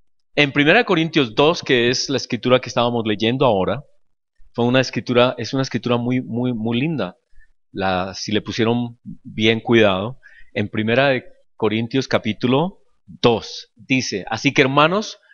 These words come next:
cuando fui a vosotros para anunciaros el testimonio de Dios,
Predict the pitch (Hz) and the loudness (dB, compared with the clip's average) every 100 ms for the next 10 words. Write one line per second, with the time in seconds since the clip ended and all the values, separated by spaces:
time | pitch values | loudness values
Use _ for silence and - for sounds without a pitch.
0 | - - _ - 127 120 117 110 - 175 | -20 -20 _ 2 2 2 -2 -2 -2 0
1 | 220 214 175 - 160 156 160 - 135 117 | 2 2 0 0 0 0 -4 0 2 2
2 | 104 104 101 - 139 147 156 - 120 - | 0 -6 -8 -2 0 0 -2 -4 -6 -4
3 | 107 - 107 104 127 147 165 151 120 104 | -6 -4 -4 0 0 0 0 0 0 -2
4 | 104 165 - | -4 -6 -12